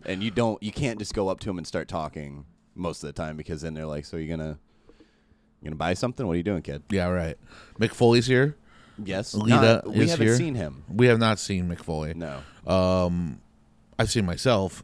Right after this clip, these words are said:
Speaker 2: so
Speaker 1: Mm.
Speaker 2: halfway there.
Speaker 1: Mm-hmm.
Speaker 2: Um, Lita is here.
Speaker 1: She is.
Speaker 2: I think that's it on the wrestler front. Sting is supposed to be here.
Speaker 1: Sting is supposed to be here.
Speaker 2: Yeah.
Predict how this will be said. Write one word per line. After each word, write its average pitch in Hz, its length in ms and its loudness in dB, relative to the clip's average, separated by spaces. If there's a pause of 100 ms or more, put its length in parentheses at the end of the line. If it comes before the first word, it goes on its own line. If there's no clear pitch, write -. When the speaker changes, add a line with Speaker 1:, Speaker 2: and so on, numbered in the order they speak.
(140)
Speaker 2:
so 87 500 -2 (200)
Speaker 1:
Mm. 87 360 -10 (200)
Speaker 2:
halfway 98 360 0
there. 90 220 0 (260)
Speaker 1:
Mm-hmm. 87 320 -8
Speaker 2:
Um, 90 720 2 (340)
Lita 110 300 4
is 107 220 2
here. 117 260 2 (120)
Speaker 1:
She - 180 -10
is. 87 260 -8 (1120)
Speaker 2:
I - 40 -8
think 156 160 2
that's 120 220 6
it 85 220 2
on 90 200 0
the 92 60 2
wrestler 92 360 0
front. 76 340 -6 (180)
Sting 147 460 2
is 180 200 2
supposed 190 380 0
to 190 60 -6
be 196 140 4
here. 254 200 2
Speaker 1:
Sting 107 180 -2
is 98 120 -4
supposed 92 340 -6
to 90 40 -10
be 78 140 -4
here. 113 120 2
Speaker 2:
Yeah. 101 360 4